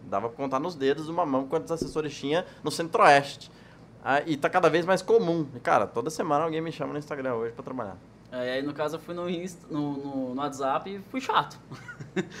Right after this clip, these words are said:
Speaker 2: Fui chato, pedi ajuda, pedi pra ele me ensinar o que precisava fazer pra, eu lembro que eu pedi pra ele, "Cara, eu quero passar na Ancor, me passa o material pra eu poder fazer a prova." Ele, "Não, só pra minha equipe." Eu falei, "Então eu quero entrar na tua equipe." <laughs>
Speaker 1: Não, não. E, e uma dica já pra quem me chamar no Instagram,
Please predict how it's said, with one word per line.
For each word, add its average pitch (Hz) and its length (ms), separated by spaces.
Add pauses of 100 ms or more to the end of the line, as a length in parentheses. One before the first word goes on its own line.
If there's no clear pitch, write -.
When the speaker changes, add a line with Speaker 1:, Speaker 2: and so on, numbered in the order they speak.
(200)
Speaker 2:
Fui 151 140
chato, 143 560
pedi 135 200
ajuda, 139 600
pedi 123 220
pra 135 100
ele 127 80
me 127 80
ensinar 123 640
o 139 80
que - 100
precisava 135 380
fazer 135 320
pra, 135 240 (280)
eu - 120
lembro 147 120
que 156 60
eu 165 60
pedi 170 400
pra 156 180
ele, 165 220
"Cara, 180 260
eu 143 80
quero 165 180
passar 180 300
na 190 80
Ancor, 170 260
me 147 80
passa 160 280
o - 20
material 165 400
pra 160 120
eu - 40
poder 151 420
fazer 147 360
a 147 60
prova." 156 340
Ele, 147 80
"Não, 160 160
só 160 100
pra 175 140
minha 196 120
equipe." 160 280
Eu 135 40
falei, 147 120
"Então 156 220
eu 165 40
quero - 180
entrar 196 180
na 202 60
tua - 100
equipe." 156 440 (440)
<laughs> 208 440
Speaker 1:
Não, 180 100
não. 160 140 (420)
E, 131 60
e 123 60
uma 139 180
dica 143 300
já 123 120
pra 120 140
quem 117 140
me 120 100
chamar 104 200
no 104 60
Instagram, 101 440